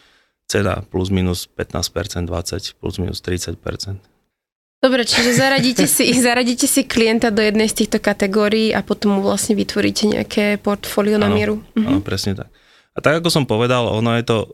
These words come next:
Speaker 1: ono je to neustály proces komunikácie s tým klientom, lebo keď sa vrátim k tomu môjmu, tak my sme, my, akože on, my sme spravovali spolu portfólio, bol veľmi dynamický,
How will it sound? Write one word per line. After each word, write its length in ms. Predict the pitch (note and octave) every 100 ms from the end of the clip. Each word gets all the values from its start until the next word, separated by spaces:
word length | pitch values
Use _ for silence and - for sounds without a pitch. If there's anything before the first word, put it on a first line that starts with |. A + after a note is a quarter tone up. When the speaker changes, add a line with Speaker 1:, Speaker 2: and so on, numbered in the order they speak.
| -
Speaker 1:
ono 240 | G#2+ A2
je 80 | A2+
to 80 | G#2+
neustály 480 | G#2 A2+ - B2 A2
proces 400 | - F#2 B2 -
komunikácie 560 | G#2 G#2+ G#2+ A2 A#2+
s 80 | A2
tým 160 | A2 G2
klientom, 400 | G2+ G#2+ C3 A#2
lebo 160 | G2+
keď 100 | G#2
sa 140 | - G#2
vrátim 400 | G#2 G#2+ A#2 G#2+
k 60 |
tomu 180 | A#2+ G#2+
môjmu, 240 | F#2+ A2+
tak 160 | B2+ G#2+
my 80 | G#2
sme, 160 | A#2 A2+ - _ _ _ _ _ G#2
my, 240 | G#2 F#2 -
akože 400 | - - G2 G2
on, 320 | G#2 A#2 B2+ - -
my 240 | G#2 A#2+ - - - _ _ -
sme 240 | - G2
spravovali 480 | - F#2 G#2+ G#2+ G#2
spolu 240 | A2 G2+
portfólio, 400 | G#2 A#2 B2+ A2+
bol 160 | G2+ F#2+
veľmi 240 | A#2+ C#3+
dynamický, 720 | C3+ C#3 C#3+ C#3+ - C#3+ C#3+